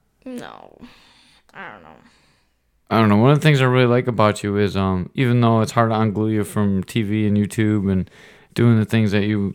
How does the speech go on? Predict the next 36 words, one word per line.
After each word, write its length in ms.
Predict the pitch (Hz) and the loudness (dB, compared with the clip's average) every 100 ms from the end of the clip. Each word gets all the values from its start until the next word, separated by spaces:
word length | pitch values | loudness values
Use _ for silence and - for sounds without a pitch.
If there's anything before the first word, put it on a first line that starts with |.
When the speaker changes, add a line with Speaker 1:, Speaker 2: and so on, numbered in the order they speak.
| - | -4
Speaker 2:
like 200 | 104 - | -4 -4
to 80 | 85 | -2
do, 400 | 120 120 101 95 _ _ _ _ _ - | 0 2 0 -4 _ _ _ _ _ -10
when 160 | 92 101 | -4 0
you 100 | 113 | 2
are 180 | 127 | 4
unglued, 400 | 107 95 92 92 | 2 0 -2 -4
you're 140 | 92 92 | -2 -2
a 40 | |
really, 500 | 85 95 95 92 90 | -2 -2 0 0 -2
really 280 | 85 85 82 | -4 -4 -4
good 220 | 78 73 | -6 -8
person. 540 | 78 76 76 76 78 - | -6 -8 -6 -8 -8 -10
And, 300 | - 92 87 | -4 0 0
um, 380 | 85 82 80 73 - _ _ _ _ _ _ _ _ _ - - - - | 0 -2 -4 -6 -16 _ _ _ _ _ _ _ _ _ -20 -20 -18 -4
every 180 | 127 143 | -2 2
time 420 | 147 135 127 127 | 2 2 0 -2
you 80 | 113 | -2
do 100 | 123 | -2
something 320 | 139 120 104 | 0 0 2
horrible 340 | 117 131 104 | 4 4 4
or 440 | 104 104 92 90 92 - _ | 2 2 0 -2 -6 -12 _
mess 340 | 113 117 110 - | 0 2 2 2
up 320 | 110 110 - | 4 2 0
or 300 | 90 87 85 | -2 0 -2
do 180 | 92 110 | -4 -2
something 260 | 120 101 95 | -2 0 2
bad, 440 | 104 107 98 90 - | 4 2 0 -4 -6
I, 60 | |
I 20 | |
pull 220 | 98 123 117 | -2 0 2
you 60 | |
on 120 | 107 | 2
the 80 | 104 | 0
podcast 640 | 101 104 101 107 104 104 98 | 0 0 0 0 0 -2 -4
and 280 | 92 87 | -4 -4